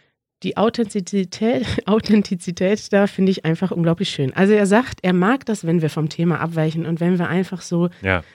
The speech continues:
Speaker 1: also
Speaker 2: Moment, jetzt der nächste Satz, der wäre vielleicht noch wichtig.
Speaker 1: Ja.
Speaker 2: Es gibt nur einen, meiner Meinung nach, der das Gespräch beenden darf, und zwar der, der das Transkript macht.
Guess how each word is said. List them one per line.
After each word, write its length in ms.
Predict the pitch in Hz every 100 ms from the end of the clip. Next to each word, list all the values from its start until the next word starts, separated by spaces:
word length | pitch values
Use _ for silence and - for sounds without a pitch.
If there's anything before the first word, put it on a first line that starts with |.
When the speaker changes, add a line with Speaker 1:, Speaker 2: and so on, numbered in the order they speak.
| _ _ _ _ _ -
Speaker 1:
also 500 | 156 165 165 165 98
Speaker 2:
Moment, 280 | 107 127 120
jetzt 220 | 107 -
der 80 | 107
nächste 340 | 110 123 -
Satz, 300 | 113 120 - -
der 180 | 113
wäre 220 | 110 110 104
vielleicht 260 | 107 98
noch 140 | 95 92
wichtig. 320 | 104 80 - - _ -
Speaker 1:
Ja. 80 |
Speaker 2:
Es 140 | 151 -
gibt 280 | 131 131 131
nur 280 | 123 -
einen, 640 | 123 135 143 107 90 120 104
meiner 340 | 87 87 90
Meinung 360 | 87 85 87 85
nach, 320 | 87 110 -
der 140 | 98
das 200 | 92 92
Gespräch 500 | 104 - - 113 -
beenden 460 | 113 101 113 110 90
darf, 500 | 82 82 101 117 - -
und 140 | 110
zwar 220 | - 101 95
der, 480 | 107 110 131 147 143 _ -
der 120 | 104
das 280 | 104 113 -
Transkript 680 | - 131 139 - - 92 -
macht. 360 | 80 73 -